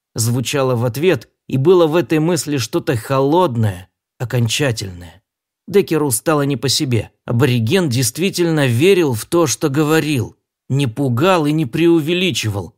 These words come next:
Он даже не сомневался, что им не удастся улететь с планеты. "Вы умрете здесь". "Умрем?" переспросил Деккер.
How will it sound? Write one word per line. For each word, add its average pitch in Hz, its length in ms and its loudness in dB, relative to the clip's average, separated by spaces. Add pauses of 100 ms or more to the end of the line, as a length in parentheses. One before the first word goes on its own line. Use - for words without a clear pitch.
(120)
Он 160 180 0
даже 170 220 2
не 190 120 2
сомневался, 180 760 2
что 135 200 -4
им 180 160 0
не 180 100 0
удастся 165 580 0
улететь 160 460 0
с - 80 -4
планеты. 156 720 -2 (380)
"Вы 151 400 2
умрете 175 800 2
здесь". 113 580 -4 (540)
"Умрем?" 107 760 -4 (320)
переспросил 156 720 0
Деккер. 113 480 -2